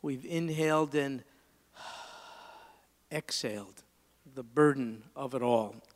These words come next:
on you. You invite us to. "Come to me." That's what you said. "All who are weary and heavy laden, and I will give you rest."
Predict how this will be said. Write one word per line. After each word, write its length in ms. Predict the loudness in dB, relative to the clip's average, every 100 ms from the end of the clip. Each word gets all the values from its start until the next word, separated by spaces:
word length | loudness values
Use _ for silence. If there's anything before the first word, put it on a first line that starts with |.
| -10
on 180 | -6 -6
you. 280 | -2 -2 -4 -16 _ _ _ _ _ _ _ _ _ -8
You 200 | -2 0
invite 380 | 0 6 6 6
us 240 | 4 -2
to. 180 | -6 -12 -16 _ -2
"Come 380 | 6 6 6
to 260 | 6 8 10
me." 460 | 10 8 6 0 -12 _ -14
That's 240 | -10 -8
what 180 | -8 -8
you 60 | -8
said. 400 | -6 -6 -6 -12 -20 -20 -20 _ 0
"All 460 | 4 6 6 4
who 200 | 4 4
are 100 | 4
weary 520 | 2 2 2 0 -2
and 120 | -2 -2
heavy 300 | -4 -2 -4
laden, 340 | -4 -4 -6
and 140 | -6
I 160 | -4 -2
will 160 | -2 -2
give 240 | -4 -4
you 140 | -6
rest." 680 | -6 -8 -6 -4 -2 -4